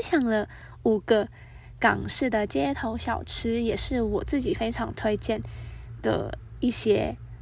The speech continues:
东西，希望我回香港都吃得到。那你们喜欢吃什么街头小吃吗？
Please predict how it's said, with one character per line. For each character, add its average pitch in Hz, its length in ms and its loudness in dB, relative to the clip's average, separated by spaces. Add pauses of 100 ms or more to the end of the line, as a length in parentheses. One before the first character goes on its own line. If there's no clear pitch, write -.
东 208 200 2
西， - 400 -2
希 - 200 2
望 254 180 6
我 202 100 0
回 208 180 2
香 220 220 -4
港 202 220 -4
都 196 140 2
吃 208 240 2
得 214 140 -2
到。 - 260 2 (480)
那 208 260 -2
你 208 180 0
们 240 220 6
喜 277 160 4
欢 285 180 4
吃 359 180 8
什 311 160 4
么 208 300 2
街 240 240 4
头 226 220 0
小 - 220 -2
吃 233 240 0
吗？ 233 280 2